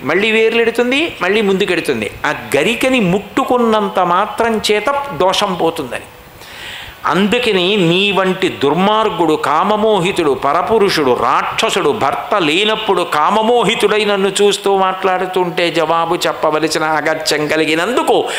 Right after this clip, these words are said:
ఆ పాపం పోవడానికి నేను గడ్డి పరకని ముట్టుకుని మాట్లాడుతున్నాను. ఏమి పాతివ్రత్యం ఆ తల్లిది! సహస్-, అందుకని తృణమంతరత కృత్వా. అంతేకాదు, ఈ గడ్డి పరకని తృణం అంటారు. అన్నిటికన్నా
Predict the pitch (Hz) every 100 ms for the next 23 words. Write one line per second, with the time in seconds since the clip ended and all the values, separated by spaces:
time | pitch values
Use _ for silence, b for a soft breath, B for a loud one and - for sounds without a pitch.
0 | B B 151 180 - 147 185 294 277 202
1 | 185 233 240 202 190 226 208 143 160 170
2 | 208 208 202 175 202 - 254 208 165 156
3 | 151 - 120 85 - - - - B B
4 | B B B B - - 160 139 165 170
5 | 160 170 190 180 180 - 170 160 156 143
6 | 160 113 - - B B B - - 123
7 | 151 - - - 139 185 226 196 147 165
8 | 226 - 143 160 131 147 147 151 131 135
9 | 147 147 - 185 - 143 151 156 165 -
10 | - 143 143 185 170 147 127 - - B
11 | B B B B - 170 185 127 107 139
12 | 165 - 220 220 202 170 - - 208 220
13 | 214 180 160 131 90 - - - 139 185
14 | 220 240 262 254 247 220 214